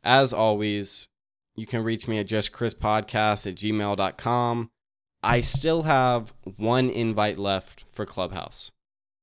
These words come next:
So if you're interested in joining Clubhouse, but you just need that invite link, you need to be connected, you need to be invited, reach out to your boy, and I got you.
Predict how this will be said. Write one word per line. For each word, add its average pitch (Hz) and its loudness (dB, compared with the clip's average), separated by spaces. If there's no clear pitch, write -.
So - -10
if 98 -8
you're 123 2
interested 160 -2
in 117 -2
joining 139 0
Clubhouse, 123 0
but 110 -4
you 104 -4
just 98 -6
need 117 0
that 117 0
invite 113 0
link, 107 -4
you 98 -6
need 101 -4
to 101 -14
be 117 -4
connected, 110 -4
you 92 -10
need 98 -2
to 98 -10
be 113 -2
invited, 107 0
reach 117 0
out 113 4
to 120 -4
your 110 0
boy, 101 0
and 90 -12
I 92 -6
got 95 -2
you. - -16